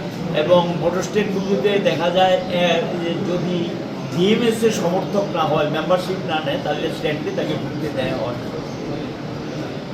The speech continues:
আর এখন আর মাসিক বেতনের কোনো বাধাই নেই, আজকে কাজ করে আজকে পয়সা দেয়, কেউ দেয় কেউ দেয় না। আগে মাসিক বেতন যখন যা ছিল, এগুলি প্রায় এখন উঠে গেছে এবং পেট্রোল, ডিজেল, এই স্পেয়ার পার্টসের দাম বাড়ছে,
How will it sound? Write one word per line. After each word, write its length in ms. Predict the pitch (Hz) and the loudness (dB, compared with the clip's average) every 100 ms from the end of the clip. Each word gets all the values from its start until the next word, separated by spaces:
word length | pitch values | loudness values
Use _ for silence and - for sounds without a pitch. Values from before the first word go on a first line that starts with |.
| 156 | 2
আর 100 | 170 170 - | 2 0 -2
এখন 280 | 185 - 180 | -2 4 4
আর 140 | 269 214 | 4 4
মাসিক 260 | 202 - 208 185 | 0 0 0 2
বেতনের 400 | 220 220 202 185 | 2 2 2 0
কোনো 160 | 170 170 | 0 0
বাধাই 260 | 165 156 147 - | 0 0 -2 -4
নেই, 120 | - - - - - - 165 | -4 -6 -4 -4 -6 -2 0
আজকে 220 | 170 - 196 | 0 0 0
কাজ 240 | 196 190 151 | 2 2 0
করে 180 | 175 233 269 - | 0 2 2 -2
আজকে 220 | - - 156 | -4 -4 -2
পয়সা 240 | 156 156 151 | -2 -2 -2
দেয়, 180 | 135 170 | -2 -2
কেউ 140 | 175 208 | -2 2
দেয় 180 | 156 208 - | 2 2 0
কেউ 100 | 160 139 | -2 0
দেয় 160 | 135 123 | 0 0
না। 60 | - - - - - - | -6 -8 -8 -6 -6 -2
আগে 160 | 147 180 147 | 0 2 2
মাসিক 260 | 156 - 220 185 | 0 0 0 0
বেতন 260 | 208 208 175 | 2 0 2
যখন 260 | 190 175 175 151 | 2 4 2 4
যা 80 | 156 175 | 2 2
ছিল, 160 | 196 185 190 | -2 0 0
এগুলি 260 | 151 170 180 | 0 -2 -2
প্রায় 160 | - 160 | 0 -2
এখন 180 | 139 165 156 | -2 -6 -6
উঠে 160 | 175 180 | 0 2
গেছে 220 | 165 - 113 - - - - - - - | 2 -2 -6 -8 -10 -10 -10 -10 -8 -4
এবং 160 | 175 185 180 180 214 - | -2 -2 -2 -2 -4 0
পেট্রোল, 380 | 190 190 226 220 190 | 0 2 0 0 -2
ডিজেল, 320 | 170 208 202 202 | 0 0 2 0
এই 160 | 190 185 - 220 - - 185 | 0 0 -2 -4 -4 -4 -2
স্পেয়ার 260 | 175 180 180 | 4 4 4
পার্টসের 300 | 190 - 196 180 | 0 0 0 0
দাম 120 | 160 | 0
বাড়ছে, 300 | 160 156 - | -2 -4 -4